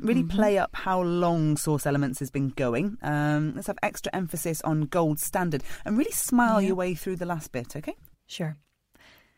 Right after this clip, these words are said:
Speaker 2: Since two thousand and five, Source Elements has been the gold standard in remote media by helping creators collaborate no matter where they are in the world.
Speaker 1: Yeah, that's great. Okay, I think we've got that one.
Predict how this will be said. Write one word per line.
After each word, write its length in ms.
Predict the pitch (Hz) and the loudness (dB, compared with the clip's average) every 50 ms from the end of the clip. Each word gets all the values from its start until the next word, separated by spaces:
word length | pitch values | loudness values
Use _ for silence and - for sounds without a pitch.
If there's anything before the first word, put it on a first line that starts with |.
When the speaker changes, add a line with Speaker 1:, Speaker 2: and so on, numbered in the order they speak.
| _ _ _ _ - | _ _ _ _ -6
Speaker 2:
Since 380 | - - 220 208 190 - - - | -2 0 2 2 2 0 -2 -4
two 440 | - - - - 233 262 320 359 370 | -4 -8 -6 0 2 2 2 2 0
thousand 540 | - - 349 339 349 359 - - 269 214 | -2 -6 -10 -8 -8 -6 -4 0 2 2
and 180 | 190 180 170 156 | 4 4 2 2
five, 640 | - - 170 190 269 339 320 196 151 151 156 - - _ _ - | 0 0 2 2 2 2 2 2 0 -2 -6 -8 -14 _ _ -6
Source 460 | - - - 269 277 339 403 - - | -4 -2 0 2 0 0 0 0 2
Elements 520 | 226 214 220 214 220 220 214 - - - - - | 4 4 6 6 6 4 4 2 -4 -8 -8 -6
has 180 | - 240 220 | -4 -4 -4
been 220 | - 262 262 247 240 | -2 -2 -2 -2 0
the 80 | 240 | -2
gold 520 | 240 220 202 - 262 285 311 311 311 320 - | -2 -2 0 2 2 2 2 2 0 -4 -4
standard 600 | - - - - - 220 233 233 202 180 170 160 | -6 -6 -6 -4 -4 -2 0 2 2 2 2 0
in 120 | 165 156 | 0 0
remote 360 | 156 156 160 190 262 285 - | 0 2 4 4 2 2 2
media 420 | - 208 202 196 208 202 196 208 208 - - - - - | 0 0 2 2 2 2 2 0 -2 -6 -12 -20 -10 -4
by 140 | - 262 269 | -2 -2 -2
helping 440 | 247 - 302 359 415 - 415 381 359 | -2 -2 -2 -2 0 -2 -2 -4 -4
creators 500 | - - 233 226 226 226 220 220 226 - | -4 -2 2 4 4 4 4 4 2 0
collaborate 540 | - - 190 190 185 180 190 185 185 190 - - | 0 0 2 2 2 2 2 2 2 0 0 -2
no 120 | 226 240 | 0 0
matter 260 | 233 240 240 247 247 | 0 2 2 2 0
where 480 | 233 208 196 240 269 294 294 294 302 285 | 0 2 2 2 4 4 4 4 2 2
they 240 | 240 233 240 240 240 | 2 2 2 2 0
are 300 | - 180 185 196 196 196 | 0 0 2 2 2 2
in 80 | 196 | 2
the 80 | 196 190 | 0 0
world. 460 | 170 151 143 143 143 143 147 143 - - - - - - - - | 0 0 0 -2 -2 -4 -4 -8 -10 -14 -20 -20 -20 -16 -4 0
Speaker 1:
Yeah, 160 | - 330 311 - | 2 2 2 2
that's 160 | - 202 214 - | 0 0 0 2
great. 240 | - 320 285 254 - | 2 0 0 0 0
Okay, 180 | 196 - 180 147 | -2 0 0 -2
I 40 | |
think 140 | 139 196 180 - | -2 -2 -4 -6
we've 80 | 170 | -4
got 160 | 156 202 160 | -2 -2 0
that 120 | - 151 - | 0 0 0
one. 120 | 156 208 | -2 -2